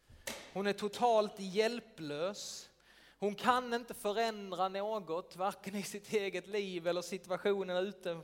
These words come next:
utanför. Men trots det så står hon kvar. Hon lämnar inte Jesus. Trots att allt hopp är ute så viker hon inte från hans sida.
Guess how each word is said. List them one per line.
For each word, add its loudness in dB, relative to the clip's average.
utanför. -4
Men -4
trots -6
det 0
så -10
står -2
hon -10
kvar. 0
Hon -2
lämnar 6
inte -2
Jesus. -6
Trots -4
att -6
allt 0
hopp 0
är 2
ute -4
så 0
viker 0
hon -6
inte -6
från -6
hans -10
sida. -6